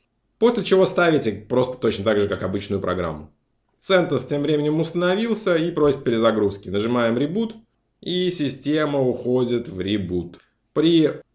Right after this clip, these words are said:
запуске она нас спрашивает, какую будем использовать версию центос. У нас сейчас одна версия, вы видите, вон там вот наверху даже ядро. Ничего не нажимаем, оставляем все по умолчанию.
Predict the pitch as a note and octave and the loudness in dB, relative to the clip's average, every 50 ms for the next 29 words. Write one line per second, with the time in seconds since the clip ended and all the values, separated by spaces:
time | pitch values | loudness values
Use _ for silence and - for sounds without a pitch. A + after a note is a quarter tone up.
0 | _ _ - C3 C#3+ D#3+ D3+ - - - - - C3 B2+ B2+ C3+ C3+ B2 B2+ - | _ _ -2 2 4 4 4 2 0 -2 -2 -2 0 2 2 2 0 0 0 0
1 | D3 C#3 B2 - B2+ - - C#3 C3 C#3+ C#3 B2+ A#2 A#2+ B2 A#2 A#2+ A#2+ B2 A#2+ | 2 2 2 0 -2 -4 -4 -2 0 0 0 0 2 0 -2 0 0 -2 -2 -2
2 | - C3+ B2 A#2+ A#2+ B2 C3+ C3 A#2+ C3 C#3 C#3 C3+ G#3+ A3+ G#3+ A3 - - C3+ | 0 0 2 2 2 0 0 0 0 -2 -4 -2 0 0 0 0 -2 -4 -4 -2
3 | B2+ A#2+ A#2 - - A#2+ G#2+ - B2 A#2 A#2 B2 B2 B2+ D#3 F#3+ F#3 - - B2 | -2 -2 -2 -2 -2 -4 -2 -2 -4 -2 0 0 0 2 0 0 -2 -2 -4 -4
4 | A2+ G#2+ G#2+ G#2 F#2+ F#2+ - G#2+ G2+ F#2+ F2+ G2 F#2+ F#2 F#2+ G2 G2 G2 G2 - | -4 -4 -4 -6 -8 -10 -8 -8 -8 -6 -6 -6 -6 -6 -6 -4 -6 -6 -6 -6
5 | G#2 F#2+ F#2+ F#2+ G2 G#2 G#2 B2 B2 C#3+ E3 F3 E3+ D3 C3+ C3 B2+ - B2+ B2 | -4 -4 -2 -2 -2 -4 -4 -4 -2 0 0 0 0 0 -2 -4 -4 -4 -6 -4
6 | A2 G#2+ G#2+ G#2+ G#2+ A2+ B2+ D3 D#3 D3 C3 A2+ - - A2 G#2 G#2 G2+ G2+ G2+ | -4 -4 -4 -4 -4 -2 -2 -2 -2 -2 -2 -4 -6 -6 -6 -4 -4 -4 -4 -4
7 | - - A2 - - G#2 G#2 A2 A#2+ A#2+ - D3+ D3+ D3 D3 C#3+ B2+ C#3 | -2 -2 -2 -2 -2 -4 -4 -4 -4 -4 -4 -2 -2 -2 -2 -4 -6 -8